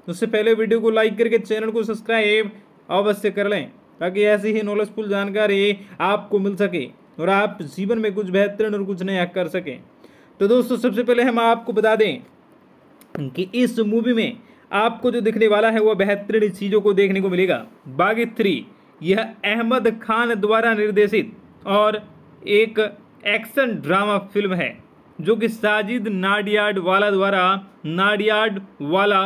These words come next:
ग्रेडेशन एंटरटेनमेंट के तहत निर्मित और फॉक्स स्टार स्टूडियो द्वारा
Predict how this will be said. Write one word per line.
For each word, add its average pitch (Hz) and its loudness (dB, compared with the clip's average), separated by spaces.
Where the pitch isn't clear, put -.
ग्रेडेशन 226 2
एंटरटेनमेंट 202 -4
के 190 0
तहत 196 0
निर्मित 214 0
और 214 2
फॉक्स 254 2
स्टार 202 0
स्टूडियो 196 -4
द्वारा 190 2